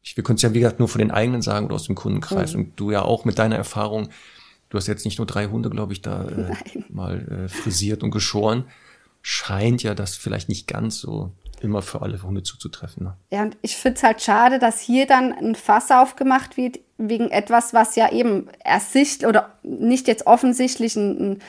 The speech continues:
Speaker 3: äh, ein Manko dann für die Hunde ist, wo aber dann wiederum eben Hunde gezüchtet werden mit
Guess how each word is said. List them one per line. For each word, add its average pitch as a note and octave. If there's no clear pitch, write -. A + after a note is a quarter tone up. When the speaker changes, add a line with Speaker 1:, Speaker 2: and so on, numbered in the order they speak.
Speaker 3:
äh, F#3+
ein F#3+
Manko B3+
dann G3+
für G#3
die G3
Hunde G#3
ist, C4
wo G#3
aber A3+
dann A3
wiederum C4
eben A#3+
Hunde A#3+
gezüchtet A#3+
werden A#3+
mit A3+